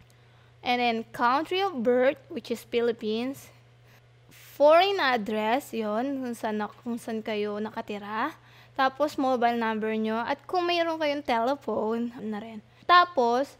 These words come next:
to whom it may concern, "Hello, I am Juan de la Cruz, formally requesting that my wife's cause be expedited." Case,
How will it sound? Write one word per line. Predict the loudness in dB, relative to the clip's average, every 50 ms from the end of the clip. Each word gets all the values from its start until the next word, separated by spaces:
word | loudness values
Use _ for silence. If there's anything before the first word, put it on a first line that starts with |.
| _ _ -2
to | 0 2
whom | 4 6 6 6 6 4 2 0
it | -4
may | -4 -2 -2
concern, | -2 -2 -2 -4 -4 -6 -8 -10 -6 -4 -2 0 0 0 0 0 0 -2 -6 -10 -12 _ _ _ _ _ _ _ _ _ -4
"Hello, | 0 2 4 6 6 6 6 6 4
I | 4 4 2 4 4 4 4
am | 2 2 0
Juan | 2 2 2 2 0 0
de | -2 0
la | -2 -2 -4 -8 -10
Cruz, | -6 -4 -2 0 2 2 0 0 -2 -8 -16 -20 -20 _ _ _ 2
formally | 4 6 6 6 4 2 2 2 2 2
requesting | 2 2 2 0 -2 -4 -2 -2 -2 -2 -4 -6 -8 -8 -6 -4 -2 -2
that | -2 -2 0
my | -2 0 0
wife's | 0 0 0 0 0 -2 -4 -6 -12 -20
cause | -16 -8 -4 -2 0 0 -2 -4 -10 -16 -12
be | -8 -6 -4 -4 -4
expedited." | -4 -6 -8 -10 -12 -10 -6 -6 -4 -4 -4 -6 -8 -10 -14 -18 -20 -20 -20 -20 _ _ _ -4
Case, | -2 0 0 -2 -4 -10